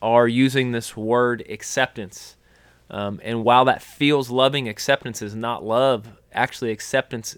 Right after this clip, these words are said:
is hatred, 'cause if you start accepting something that could send somebody to hell, that isn't love. So we have to be so careful of that. Let's read the Bible. Let's read our origin. Let's take it for what it says. Let's share that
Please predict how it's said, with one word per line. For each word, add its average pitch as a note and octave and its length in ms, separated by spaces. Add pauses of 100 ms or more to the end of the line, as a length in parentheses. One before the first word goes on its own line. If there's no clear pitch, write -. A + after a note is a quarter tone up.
is G#2 180
hatred, A#2+ 420
'cause A2 140
if G#2+ 160
you C3+ 80
start C#3 260
accepting C#3+ 640
something D3 380
that B2 100
could - 140
send B2 260
somebody B2 380
to G#2+ 80
hell, C3 340 (440)
that B2+ 180
isn't A#2 260
love. A2+ 280
So - 80
we B2+ 60
have B2+ 100
to C#3+ 60
be C3 100
so C#3+ 300
careful F3 420
of G#2 120
that. G#2 260 (440)
Let's B2+ 180
read D3 280
the E3+ 80
Bible. D3 380
Let's B2 200
read C#3 160
our C3 80
origin. C#3 560 (160)
Let's - 160
take D3 260
it - 80
for C3+ 120
what C3+ 200
it - 80
says. D3 460 (380)
Let's B2+ 400
share E3+ 500
that A2 340